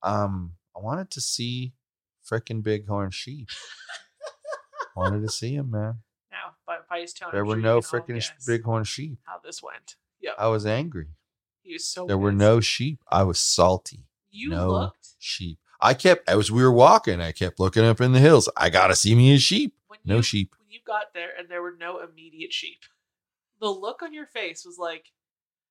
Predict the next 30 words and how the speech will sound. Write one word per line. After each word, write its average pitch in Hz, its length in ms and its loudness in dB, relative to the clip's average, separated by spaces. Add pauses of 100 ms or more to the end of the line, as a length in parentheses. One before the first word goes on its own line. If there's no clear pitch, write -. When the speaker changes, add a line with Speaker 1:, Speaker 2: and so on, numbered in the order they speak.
(200)
Speaker 2:
a 208 100 -10
kid 170 500 -12 (520)
who 226 100 -12
had 220 120 -6
just 233 240 -18
gotten 247 300 -6
their 214 160 -12
dream 196 380 -20 (100)
toy 208 200 -14
for - 100 -14
Speaker 1:
Dude, 392 260 12
I - 120 10
Speaker 2:
Christmas, - 80 -4
Speaker 1:
drove 180 240 6
forty-five 170 520 6
Speaker 2:
and 165 40 -16
Speaker 1:
minutes 269 260 2
Speaker 2:
then 277 120 0
Speaker 1:
for 262 60 4
this 233 220 4
Speaker 2:
their, 214 100 8
Speaker 1:
shit. 113 320 4
Speaker 2:
then 240 140 -8
their 262 160 -2
older 240 280 -6
brother 240 440 -6 (640)
chainsaws 185 560 -8
it 156 60 -20
in 151 100 -16
half. - 380 -20